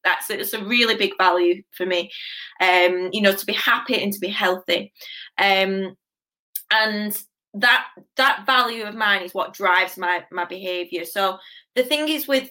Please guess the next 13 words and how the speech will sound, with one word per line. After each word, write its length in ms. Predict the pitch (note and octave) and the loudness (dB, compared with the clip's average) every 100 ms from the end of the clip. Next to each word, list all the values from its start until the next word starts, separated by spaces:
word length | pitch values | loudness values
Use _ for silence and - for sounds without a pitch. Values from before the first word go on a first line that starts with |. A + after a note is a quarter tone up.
| _ | _
with 300 | A3 A#3+ - | -12 -12 -10
type 220 | C4 G#3 | -4 -2
one 80 | G#3+ | -2
diabetes, 580 | G#3+ G3+ G3+ G3 - - G3+ | 0 0 0 -6 -6 -8 -10
we, 120 | F#3 - - - | -12 -16 -16 -8
I'm 160 | G#3 | -6
sure 160 | G3+ A3 | -2 -2
we 80 | G#3 | -2
can 160 | G#3 | -2
all 240 | G3+ G3+ F#3+ | 2 4 4
relate, 420 | F#3+ F#3+ F3+ F3 | 4 4 4 2
is 200 | F#3+ - | 0 2
that 240 | G3 F3+ | 2 2